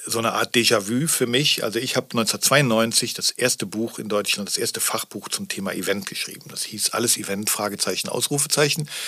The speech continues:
Ich war damals dreißig Jahre alt, bin von einem Verlag angesprochen worden, weil ich mich so ein bisschen in der ersten Reihe der Event-Pioniere getummelt hab und hab gedacht, okay,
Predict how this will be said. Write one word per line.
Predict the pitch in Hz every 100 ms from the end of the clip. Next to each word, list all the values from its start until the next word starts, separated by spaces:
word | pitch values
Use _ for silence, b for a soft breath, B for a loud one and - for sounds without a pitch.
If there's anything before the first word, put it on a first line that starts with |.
| B B -
Ich | 98
war | 101
damals | 101 101 107 104 - - - _ _ - -
dreißig | - 113 - 110
Jahre | 98 104 -
alt, | 135 131
bin | 120 110
von | - 104
einem | 98 92
Verlag | 92 95 113 -
angesprochen | 107 117 - 131 135 123
worden, | 131 131 127
weil | 101 101
ich | -
mich | 101 -
so |
ein | 98
bisschen | 107 - 101 98 B B B
in | -
der | 104 90
ersten | - - 104
Reihe | 101 104 98
der | 98 98 95
Event-Pioniere | 104 104 110 - - 120 131 127
getummelt | 120 - 131 127
hab | 123 127
und | 107
hab | 104
gedacht, | - 95 98
okay, | 90 - 90